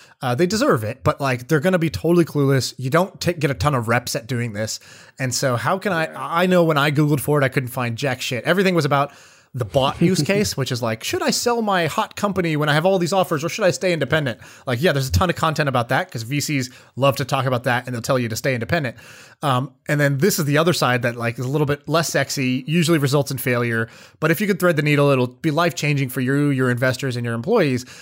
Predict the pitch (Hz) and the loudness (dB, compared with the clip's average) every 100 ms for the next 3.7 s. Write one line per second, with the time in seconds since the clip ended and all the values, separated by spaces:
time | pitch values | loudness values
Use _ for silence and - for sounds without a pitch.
0 | - 147 123 123 - - _ _ - 170 | -12 -4 -4 -4 -16 -20 _ _ -2 0
1 | 135 143 _ _ _ _ _ 202 175 - | 0 -4 _ _ _ _ _ -16 -16 -2
2 | 160 160 170 147 143 123 123 120 113 107 | 2 2 2 2 2 2 0 -2 -4 -4
3 | 107 107 101 - 123 135 113 | -4 -6 -8 -8 -6 -2 -4